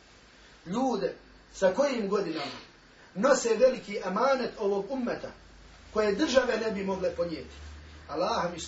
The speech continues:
čovjek bi se zastidio samog sebe. Čovjek bi se zastidio da rekne bilo šta o islamu drugom. Ko što mi znamo pametovat i filozofirati i praviti se pametni kada pijemo kafe, kada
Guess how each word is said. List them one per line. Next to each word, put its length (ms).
čovjek 340
bi 60
se 140
zastidio 500
samog 380
sebe. 180
Čovjek 280
bi 60
se 140
zastidio 540
da 100
rekne 280
bilo 280
šta 220
o 40
islamu 420
drugom. 340
Ko 60
što 120
mi 160
znamo 380
pametovat 440
i 180
filozofirati 760
i 40
praviti 300
se 120
pametni 380
kada 280
pijemo 340
kafe, 300
kada 400